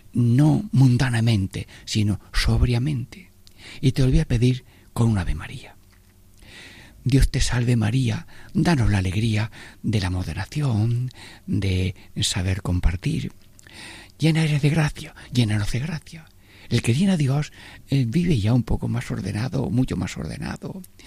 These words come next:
Pero el que se desengancha de Dios, se desordenan las pasiones y las, mm, ambiciones mundanas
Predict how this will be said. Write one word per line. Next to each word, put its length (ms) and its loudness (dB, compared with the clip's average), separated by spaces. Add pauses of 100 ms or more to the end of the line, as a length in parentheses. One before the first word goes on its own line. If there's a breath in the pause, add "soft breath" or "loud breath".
(260 loud breath)
Pero 220 0
el 120 0
que 120 -2
se 140 -2
desengancha 600 0
de 140 0
Dios, 340 0 (220 loud breath)
se 160 2
desordenan 640 0
las 140 0
pasiones 640 -4 (260 loud breath)
y 160 2
las, 220 0 (240 loud breath)
mm, 380 0
ambiciones 580 0
mundanas 520 0